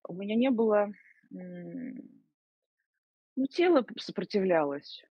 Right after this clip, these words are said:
ум вместе, вместе, всё вместе сопротивлялось. А тут, э, а, тело попробовало, ум понял, что: "Ага, у нас есть шанс,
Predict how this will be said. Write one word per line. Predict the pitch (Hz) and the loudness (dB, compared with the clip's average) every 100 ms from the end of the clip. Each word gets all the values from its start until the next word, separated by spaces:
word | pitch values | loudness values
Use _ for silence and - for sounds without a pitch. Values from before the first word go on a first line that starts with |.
| _ _ | _ _
ум | 277 262 | 4 6
вместе, | 240 220 - - 139 | 6 2 -2 -10 -10
вместе, | 165 277 - | -2 -4 -4
всё | - 285 | -4 2
вместе | 302 285 - | 4 2 -2
сопротивлялось. | - - - 208 190 165 147 - | -14 -14 -6 -2 2 2 2 -2
А | - | -6
тут, | 190 277 - | -2 -4 -2
э, | 233 233 226 - - - - - _ | 0 0 -2 -6 -18 -20 -20 -20 _
а, | 160 170 165 165 165 156 151 160 - _ _ 185 | -8 -4 -2 -2 -2 -2 -6 -8 -16 _ _ -8
тело | - 277 | 2 2
попробовало, | 247 254 269 294 240 208 | 4 0 2 0 0 0
ум | 208 220 214 | 0 0 -2
понял, | 196 202 180 170 | -2 -2 0 -4
что: | - - 175 170 _ _ _ | -6 -6 -6 -8 _ _ _
"Ага, | - 294 214 196 190 | -4 -4 -2 0 0
у | |
нас | 208 294 - | 0 -2 -2
есть | 220 247 - | -4 -4 -4
шанс, | - 170 170 - - | -4 -2 -4 -8 -20